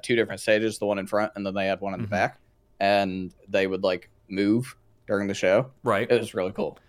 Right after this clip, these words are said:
Speaker 1: Really cool.
Speaker 2: So
Speaker 1: Good,
Speaker 2: next
Speaker 1: good
Speaker 2: time you're in
Speaker 1: experience.
Speaker 2: Florida, I'll make sure you and my wife just talk about Jonas Brothers, and we, we're all set.
Speaker 1: Cool.
Speaker 2: Like, everything's all
Speaker 1: Yeah.
Speaker 2: good.
Speaker 1: Yeah, I'm cool with that.
Speaker 2: Yeah.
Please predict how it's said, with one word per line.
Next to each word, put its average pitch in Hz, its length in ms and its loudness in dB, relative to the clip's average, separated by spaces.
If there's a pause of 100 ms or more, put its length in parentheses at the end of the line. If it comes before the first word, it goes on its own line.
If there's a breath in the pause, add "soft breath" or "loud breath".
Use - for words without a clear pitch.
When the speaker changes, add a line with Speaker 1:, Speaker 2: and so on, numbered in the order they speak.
(180 soft breath)
Speaker 1:
Really 123 320 4
cool. - 260 -4 (140)
Speaker 2:
So 147 140 -4
Speaker 1:
Good, 139 60 0
Speaker 2:
next 135 200 -2
Speaker 1:
good 156 80 4
Speaker 2:
time 147 100 0
you're 143 140 0
in 98 60 -4
Speaker 1:
experience. - 100 -8
Speaker 2:
Florida, 120 600 2
I'll 127 100 0
make 131 160 -2
sure 147 140 -6
you 127 180 -2
and 120 60 -6
my 120 120 -2
wife 110 240 0
just - 180 -12
talk 110 220 -4
about 107 240 0
Jonas 101 300 -6
Brothers, 95 440 -6
and 127 80 -8
we, 147 100 -6
we're 160 220 2
all 170 140 6
set. - 240 2
Speaker 1:
Cool. 95 100 0
Speaker 2:
Like, 107 140 -4
everything's 117 320 -6
all 113 120 -2
Speaker 1:
Yeah. 101 180 2
Speaker 2:
good. 87 60 -10 (340 soft breath)
Speaker 1:
Yeah, 101 180 0
I'm 95 100 -6
cool 104 160 -6
with 92 120 -10
that. 90 240 -10
Speaker 2:
Yeah. 123 180 -4